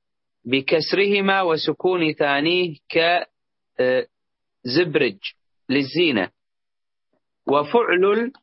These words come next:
بضمها وسكون ثانيه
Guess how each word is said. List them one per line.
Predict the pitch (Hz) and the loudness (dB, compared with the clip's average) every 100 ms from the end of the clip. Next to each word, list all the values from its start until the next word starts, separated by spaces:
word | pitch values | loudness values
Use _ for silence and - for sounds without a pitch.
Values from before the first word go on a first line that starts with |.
| _ _ _ - | _ _ _ -6
بضمها | 131 151 156 170 202 190 185 175 175 196 190 | 0 0 2 0 2 0 0 2 2 2 0
وسكون | 160 147 156 - 185 196 190 180 | 0 -2 -4 -2 0 0 0 0
ثانيه | 190 202 214 131 | 0 0 0 -4